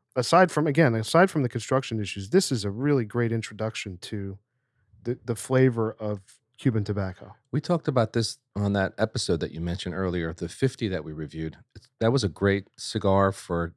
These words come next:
Speaker 2: a, a guy or gal that does not want a strong cigar. Um, a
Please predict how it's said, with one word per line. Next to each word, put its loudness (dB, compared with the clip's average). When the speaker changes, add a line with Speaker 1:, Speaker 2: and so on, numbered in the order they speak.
Speaker 2:
a, -12
a -2
guy 2
or 4
gal 4
that -4
does -2
not -2
want -4
a -6
strong -4
cigar. -4
Um, -4
a -20